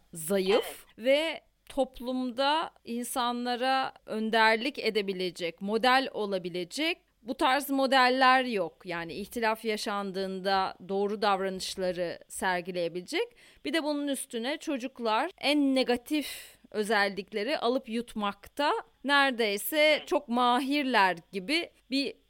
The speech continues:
Speaker 1: noktaya geldik aslında. Yani
Speaker 2: Evet, o son söylediğim çok önemli. İki şekilde bizim kişiliğimiz gelişiyor. Biri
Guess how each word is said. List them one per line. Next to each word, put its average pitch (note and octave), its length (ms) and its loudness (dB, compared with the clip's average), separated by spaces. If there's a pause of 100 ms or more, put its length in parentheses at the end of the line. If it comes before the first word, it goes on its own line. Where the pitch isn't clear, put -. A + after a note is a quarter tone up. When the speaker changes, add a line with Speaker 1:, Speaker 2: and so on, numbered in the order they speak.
(100)
Speaker 1:
noktaya C4+ 640 4
geldik F3+ 600 -4
aslında. D#3 500 -8
Yani F#3+ 500 -4
Speaker 2:
Evet, A3 240 -6 (240)
o F#3+ 160 0
son B3+ 240 -2 (100)
söylediğim G#3+ 440 2 (100)
çok - 200 -6
önemli. E3+ 440 -2 (180)
İki G#3 260 0 (300)
şekilde F3 680 0 (120)
bizim F3+ 260 -10
kişiliğimiz E3 680 -4 (160)
gelişiyor. E3 640 -2 (320)
Biri G#3+ 440 4